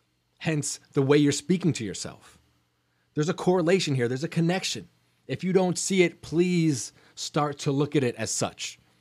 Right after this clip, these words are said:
Start to look at how you view yourself, how you talk to yourself, and your growth. Because don't look at those things as separate entities,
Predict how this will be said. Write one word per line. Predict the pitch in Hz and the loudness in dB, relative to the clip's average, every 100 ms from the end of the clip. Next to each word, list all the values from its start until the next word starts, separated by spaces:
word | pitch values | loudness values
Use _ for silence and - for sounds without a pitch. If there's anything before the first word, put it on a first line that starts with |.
| _ _ _ | _ _ _
Start | - 151 170 175 | -6 -2 -2 0
to | |
look | 165 - 151 | -2 0 0
at | 127 - _ _ _ | -2 -4 _ _ _
how | - 147 165 | -8 -2 0
you | 151 160 | 2 0
view | 135 165 | 2 2
yourself, | 165 143 - 127 127 | 4 2 2 -4 -4
how | - 156 165 | -6 0 2
you | 156 165 | 2 0
talk | - 156 - | -2 -6 -4
to | 139 | -6
yourself, | 131 - 113 117 - _ _ _ _ _ _ _ _ _ _ | -6 -6 -8 -10 -14 _ _ _ _ _ _ _ _ _ _
and | 127 131 | -4 -2
your | 131 139 | 0 -2
growth. | 120 139 220 98 - - _ _ _ _ _ _ _ _ _ _ | 0 2 2 0 -14 -20 _ _ _ _ _ _ _ _ _ _
Because | 143 170 165 135 | -4 0 0 -2
don't | 151 151 190 202 | -4 -2 -2 2
look | 202 - - - | 0 -2 -16 -8
at | 165 | -4
those | 175 165 - | 0 0 0
things | 170 165 | 0 0
as | 143 135 | 0 -4
separate | - - 165 - 160 - | -6 -4 -4 -2 -4 0
entities, | 180 147 - 90 - | -2 -2 -4 -8 -10